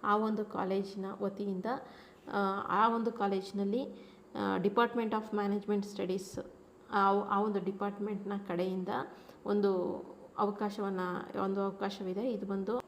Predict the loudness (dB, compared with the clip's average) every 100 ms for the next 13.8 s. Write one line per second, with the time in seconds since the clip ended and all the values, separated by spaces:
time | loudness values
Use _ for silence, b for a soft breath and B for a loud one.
0 | 0 2 6 6 8 8 6 4 4 2
1 | 2 2 2 0 0 0 0 0 2 2
2 | 2 0 0 0 -2 -2 -2 0 0 -2
3 | -4 -6 -6 -4 -4 -2 -2 -2 -4 -6
4 | -6 -8 -8 -8 -6 -6 -4 -4 -2 -4
5 | -2 -4 -4 -6 -4 -2 -2 -2 -4 -4
6 | -4 -4 -4 -6 -4 -4 -4 -4 -4 -8
7 | B B B B -2 0 0 -2 -4 -4
8 | -6 -2 -2 0 -2 -2 -2 -2 -2 -2
9 | -2 -4 -4 -6 -6 -6 -4 -2 -4 -6
10 | -6 -6 -4 -4 -6 B B B -2 4
11 | 6 4 0 0 0 -2 -4 -2 -2 0
12 | 0 -2 -2 -4 -2 -2 -2 -4 -4 -4
13 | -2 -2 -2 -2 -2 -4 -8 -16